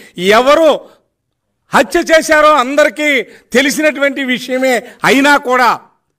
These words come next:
కేవలం ముఖ్యమంత్రి గారు కాపాడేటటువంటి కార్యక్రమాల్లో భాగంగా చివరికి సీబీఐ ఎంటర్ అవ్వాల్సినటువంటి పరిస్థితి వచ్చింది.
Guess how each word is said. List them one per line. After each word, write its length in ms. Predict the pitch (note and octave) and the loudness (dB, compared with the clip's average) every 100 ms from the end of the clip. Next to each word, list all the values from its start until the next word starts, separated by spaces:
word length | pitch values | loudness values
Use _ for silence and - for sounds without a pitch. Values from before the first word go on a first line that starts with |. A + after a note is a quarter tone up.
| _ | _
కేవలం 480 | F#3 G#3 B3 B3+ B3+ A#3 F3+ - - G3 | -4 -2 -2 -2 -4 -6 -10 -16 -8 -8
ముఖ్యమంత్రి 580 | F#3+ D#4 D4 D4 C#4+ C#4+ | -2 0 2 0 -2 0
గారు 220 | C#4 A#3 F#3 - _ - | 0 0 -6 -16 _ -4
కాపాడేటటువంటి 960 | G3+ B3 C#4 C4+ B3+ B3+ A#3+ A3+ A#3+ A#3 - | 0 0 0 0 0 0 -2 -4 -4 -4 -2
కార్యక్రమాల్లో 760 | G#3+ C4+ C4 B3+ B3 A#3 A#3 A#3 - - - E3+ | 0 0 -2 -4 -2 -2 0 -2 -4 -12 -8 0
భాగంగా 480 | A#3 C#4 C#4+ C4+ A#3+ D#3+ - _ _ | 2 2 0 0 -2 -2 -10 _ _
చివరికి 420 | - G#3 B3+ A#3+ A#3+ | -4 -2 -2 -2 -6
సీబీఐ 500 | - B3+ A#3 B3 A#3+ A3+ E3 - - F3+ | -4 -2 0 0 2 0 -6 -16 -6 -4
ఎంటర్ 240 | A#3 A#3 A#3+ | -4 -2 0
అవ్వాల్సినటువంటి 680 | A#3+ A#3+ A#3 G#3 A3 G#3 E3+ | 0 0 -6 -4 -4 -4 -2
పరిస్థితి 380 | G3 G#3 G3+ G3 G3+ | -4 -4 -8 -6 -6
వచ్చింది. 360 | G3 F#3+ F#3 | -4 -4 -4